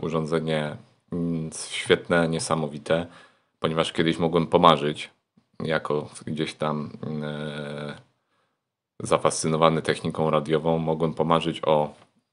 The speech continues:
dużym, profesjonalnym urządzeniu, które jest duże, waży i kosztuje kilkanaście, kilkadziesiąt tysięcy, bo tyle kiedyś kosztowało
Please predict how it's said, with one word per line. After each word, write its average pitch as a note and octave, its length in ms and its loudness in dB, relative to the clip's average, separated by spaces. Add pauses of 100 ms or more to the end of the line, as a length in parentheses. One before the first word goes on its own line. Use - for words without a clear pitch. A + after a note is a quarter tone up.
(240)
dużym, E2 300 -2
profesjonalnym D#2 840 -2 (420)
urządzeniu, D#2 680 0
które D2 460 0 (760)
jest D2 260 -6
duże, E2+ 480 2
waży D#2+ 600 6 (400)
i F2+ 80 -2
kosztuje F2 600 4 (760)
kilkanaście, E2+ 720 2 (1700)
kilkadziesiąt E2+ 640 -2
tysięcy, D#2+ 440 -2
bo - 120 -4
tyle E2+ 240 0
kiedyś D#2+ 280 -4
kosztowało D#2 640 0